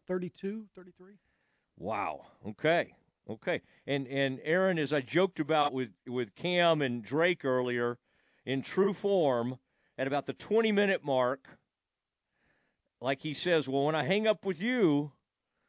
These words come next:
Speaker 2: I've gotta call, I've gotta call the new offensive coordinator." <laughs> And I, I started to end it 'cause I'm like, "Well, I feel like I ought to get off the phone so he can make the call." But then, Aaron, I thought,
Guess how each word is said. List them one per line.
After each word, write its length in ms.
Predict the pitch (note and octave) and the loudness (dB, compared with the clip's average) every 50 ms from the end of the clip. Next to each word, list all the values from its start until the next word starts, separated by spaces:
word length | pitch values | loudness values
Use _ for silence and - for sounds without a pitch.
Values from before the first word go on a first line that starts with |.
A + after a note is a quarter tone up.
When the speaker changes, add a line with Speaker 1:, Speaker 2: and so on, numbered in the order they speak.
| _ _ _ - | _ _ _ -4
Speaker 2:
I've 180 | - C3 C#3+ C3 | -2 0 0 2
gotta 200 | D#3 E3+ E3 D#3 | 2 2 2 0
call, 640 | - - - F3+ F#3 F#3 F3+ F3 F3 E3 C#3 C3+ _ _ _ _ _ _ _ _ _ _ _ _ _ _ _ _ - | -2 -4 0 4 4 6 6 6 6 4 2 -2 _ _ _ _ _ _ _ _ _ _ _ _ _ _ _ _ -12
I've 120 | A2+ - | -6 0
gotta 180 | E3+ E3 D#3 D#3 | 0 2 2 0
call 380 | - - F3 F#3 F3+ F3+ F3 | 0 2 4 6 6 6 4
the 180 | D3+ D#3 D3 C#3+ | 4 4 2 4
new 200 | D3+ E3 E3+ E3+ | 4 4 4 4
offensive 380 | D#3 D3+ - D#3+ D3 - - | 4 2 2 -2 -6 -6 -8
coordinator." 640 | - - G3 G3+ G3 E3+ D3 B2+ A#2 A2+ F#2 F#2 - _ _ _ _ _ _ _ _ _ - - _ _ _ - _ - | -6 0 0 0 2 2 0 0 0 -2 -4 -6 -10 _ _ _ _ _ _ _ _ _ -20 -20 _ _ _ -20 _ -18
<laughs> 60 | C#4 - _ _ - - _ _ _ _ _ _ _ _ _ - - - - | -18 -18 _ _ -20 -20 _ _ _ _ _ _ _ _ _ -20 -20 -14 -6
And 100 | - D3+ | -2 0
I, 200 | D#3+ F3 F#3 D#3+ - - - - - | 2 2 2 0 -2 -6 -10 -4 0
I 120 | C#3+ D#3 | 0 0
started 500 | - - - - G#3+ B3 C#4 C4+ A3 E3+ | 0 -2 -4 0 0 0 2 0 -2 -2
to 140 | E3+ E3+ D3+ - - | -4 -6 -6 -6 -4
end 320 | D#3+ F#3+ A3+ C4+ D4+ C#4 G3 | 0 2 2 2 0 0 -2
it 180 | B2 - - _ | -2 -2 -4 _
'cause 140 | - D#3 | -8 -6
I'm 120 | F#3 F#3 F3+ | -4 -2 0
like, 260 | F3+ F#3 F3 D#3+ - | 0 2 2 0 0
"Well, 300 | - D#3 F#3 F#3+ D#3+ - - | -2 -4 -4 -4 -4 -6 -10
I 60 | - - _ _ _ _ _ _ _ _ _ _ _ - | -20 -20 _ _ _ _ _ _ _ _ _ _ _ -2
feel 140 | - B3 C#4+ | 0 2 4
like 180 | D4 C#4 - F#3 | 2 2 2 4
I 100 | E3+ F#3 | 6 6
ought 180 | G#3 A#3+ C4+ | 6 6 6
to 80 | B3+ F#3 | 4 2
get 160 | C#3+ E3+ A#3 | 2 4 4
off 180 | C4 B3 - - | 4 4 2 0
the 100 | D#3 - | -4 -8
phone 640 | - - A#3 C#4 C#4+ B3+ G#3+ G3 G3+ G#3 A3 G3+ | -2 2 4 6 8 8 8 8 6 4 2 0
so 280 | - - - G3 F#3 E3+ | -2 -2 0 2 2 0
he 180 | D3+ F#3+ G3 | 0 -4 -6
can 240 | - - F#3 E3 C#3+ _ _ - | -2 -2 -2 -2 -2 _ _ -8
make 260 | D3+ D#3+ G3 A3+ - | -4 -2 -2 -2 -2
the 80 | - D3+ | -8 -10
call." 400 | - - G#3+ B3 C4 A#3+ A3 G#3+ | -6 -4 -2 0 2 4 2 2
But 180 | E3+ A#3+ - - | 2 -2 -4 -2
then, 160 | A3 A#3 G#3 | -2 -2 0
Aaron, 280 | F3 F#3 G3+ G#3+ G3 | 0 2 2 2 2
I 60 | F#3 E3 | 0 0
thought, 340 | - F#3 F#3 F3 D3+ - | 2 2 4 4 4 2